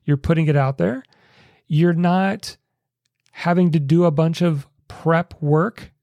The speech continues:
to get this four-week boot camp going.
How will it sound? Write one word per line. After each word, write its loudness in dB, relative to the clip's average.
to -2
get -2
this 0
four-week -2
boot 0
camp -4
going. -2